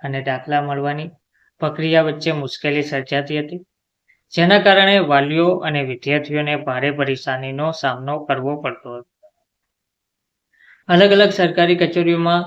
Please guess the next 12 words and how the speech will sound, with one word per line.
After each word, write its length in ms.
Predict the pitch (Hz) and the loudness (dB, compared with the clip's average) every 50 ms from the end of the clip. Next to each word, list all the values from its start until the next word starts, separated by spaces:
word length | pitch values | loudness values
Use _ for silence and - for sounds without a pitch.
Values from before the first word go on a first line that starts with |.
| 180 - | -2 -2
દોડવું 400 | 156 139 135 143 151 156 156 156 - - _ _ _ - | -2 -2 -2 -2 -4 -4 -4 -6 -10 -16 _ _ _ -8
હવે 240 | 135 135 135 143 143 139 | -6 -4 -2 -2 -2 -2
નહીં 320 | 139 135 127 139 143 - | -4 -4 -4 -6 -6 -2
પડે. 200 | - 151 151 160 165 - _ _ _ _ _ - | -2 -2 0 -2 -4 -8 _ _ _ _ _ -4
આ 100 | 151 147 | -2 -2
સમસ્યાને 600 | 143 - 151 147 147 143 147 - 151 147 147 151 | -2 -2 -4 -6 -6 -6 -6 -4 -4 -4 -4 -4
ધ્યાનમાં 400 | 147 139 131 135 139 139 147 147 151 | -4 -4 -4 -4 -4 -4 -4 -4 -4
રાખીને 380 | 147 143 147 165 156 156 170 180 175 _ _ _ _ _ _ _ _ _ _ - | -4 -6 -6 -8 -8 -8 -10 -12 -16 _ _ _ _ _ _ _ _ _ _ -6
મુખ્યમંત્રીએ 800 | 170 156 151 - 190 185 185 185 175 175 175 180 180 180 180 185 180 | -4 -4 0 2 2 2 2 2 0 0 2 2 4 4 2 0 -2
સમગ્ર 480 | 180 - 170 160 160 160 151 170 160 151 | -4 -2 -2 0 0 0 2 2 0 0
પ્રક્રિયાને 560 | 139 139 127 - - 135 131 131 127 131 139 156 160 147 | 0 -2 -6 -6 -4 -4 -2 -2 -2 -2 -2 -4 -4 -2
ઓનલાઈન 420 | 143 143 143 147 147 151 156 160 | -4 -2 -2 2 2 2 2 2